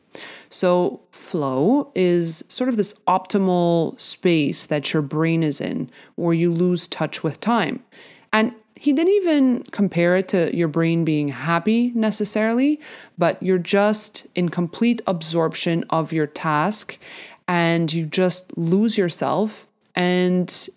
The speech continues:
it still yields to a high level of enjoyment. So it's really fascinating. I, I encourage you to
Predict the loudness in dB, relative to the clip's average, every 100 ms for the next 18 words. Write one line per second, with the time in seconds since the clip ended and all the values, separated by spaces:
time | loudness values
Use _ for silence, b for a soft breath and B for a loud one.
0 | _ 0 0 -2 -6 -2 0 2 2 2
1 | 2 2 0 -4 -6 0 2 2 0 -2
2 | -2 0 2 0 0 0 -2 -2 0 0
3 | -2 -4 -6 -12 B B B B -2 2
4 | 4 4 0 -6 _ -2 0 2 4 6
5 | 4 4 4 4 2 4 2 2 4 4
6 | 2 0 -4 -6 -8 -6 -4 -4 _ _
7 | -2 2 2 2 4 4 2 0 0 0
8 | 0